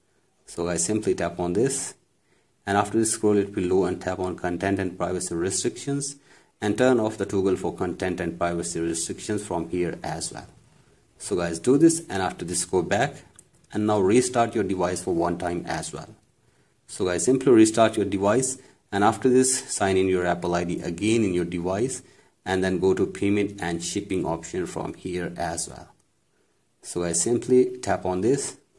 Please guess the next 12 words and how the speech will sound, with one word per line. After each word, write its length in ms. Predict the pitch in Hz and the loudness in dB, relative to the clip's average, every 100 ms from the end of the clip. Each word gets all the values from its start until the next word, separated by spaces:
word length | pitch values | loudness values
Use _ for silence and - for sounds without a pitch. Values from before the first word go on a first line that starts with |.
| - - _ _ _ - | -20 -20 _ _ _ -10
to 120 | - | -4
add 240 | 95 95 90 | 2 2 2
your 100 | 85 | -4
payment 400 | - 98 101 87 | 0 2 2 0
again. 560 | 80 92 107 135 - - _ _ _ _ _ _ _ _ _ _ _ _ _ _ _ _ _ _ _ _ _ _ _ _ _ _ _ _ | -2 0 0 0 -6 -18 _ _ _ _ _ _ _ _ _ _ _ _ _ _ _ _ _ _ _ _ _ _ _ _ _ _ _ _
So 240 | - - 92 | -14 -6 -2
guys, 380 | 90 82 82 | 0 0 -2
wait 180 | 85 82 | -2 -2
here 160 | - 87 | -2 -4
for 160 | - | -4
some 220 | 80 82 82 | -4 -4 -4
seconds. 640 | 92 92 147 165 156 | -6 -2 0 0 -4